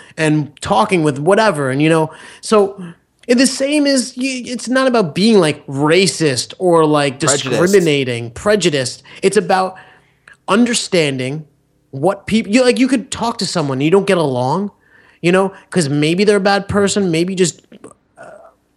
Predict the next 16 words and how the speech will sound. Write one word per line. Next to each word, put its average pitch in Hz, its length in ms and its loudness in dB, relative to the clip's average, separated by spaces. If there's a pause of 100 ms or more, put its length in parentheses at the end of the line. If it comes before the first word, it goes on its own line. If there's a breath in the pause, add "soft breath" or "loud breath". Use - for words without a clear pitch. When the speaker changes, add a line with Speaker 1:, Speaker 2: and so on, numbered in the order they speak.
(320)
Speaker 1:
I 202 120 2
think 214 260 0
that 175 280 -2 (920)
in 170 180 4
situations 175 840 -4
that 135 140 -4
matter, 131 600 -4 (840 soft breath)
you 151 340 -2
should 147 240 0
be 147 120 4
the 135 80 2
one 127 260 0
making 120 220 -2
the 123 60 -2
decision 127 460 -2
because 123 480 -2